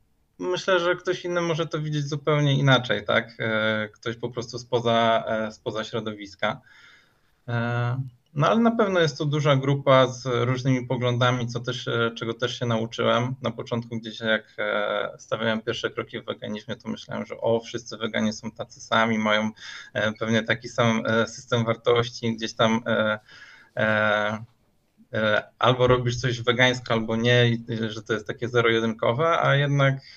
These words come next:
jak zacząłem gdzieś tam bardziej wchodzić w to środowisko, no to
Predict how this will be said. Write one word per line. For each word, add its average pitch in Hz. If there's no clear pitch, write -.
jak 123
zacząłem 120
gdzieś 117
tam 117
bardziej 117
wchodzić 117
w -
to -
środowisko, 120
no 151
to 180